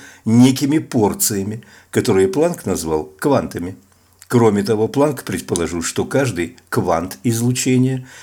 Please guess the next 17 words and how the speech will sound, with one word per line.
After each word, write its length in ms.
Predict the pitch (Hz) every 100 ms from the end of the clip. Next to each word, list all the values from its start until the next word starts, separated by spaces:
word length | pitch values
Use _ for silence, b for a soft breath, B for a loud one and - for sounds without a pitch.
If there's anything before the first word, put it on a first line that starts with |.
| B -
несёт 440 | 117 117 165 -
определённое 640 | 139 104 95 117 135 127
количество 520 | 113 104 120 - 135 127
энергии, 560 | 143 110 82 78 82
которое 400 | 85 - 101 90
тем 280 | 82 156 156
больше, 440 | 147 135 - 131 127 B -
чем 280 | - 92 85
выше 340 | 120 - -
частота 640 | - 127 - - 80 92 95
волн. 380 | 82 71 69 - b b b
Таким 360 | - 117 107 92
образом, 420 | 87 87 90 82 B _
при 140 | 120
достаточно 680 | 127 110 - 90 80 - 101
высокой 540 | 107 - 120 127 127 127
частоте 680 | - 117 117 107 110 113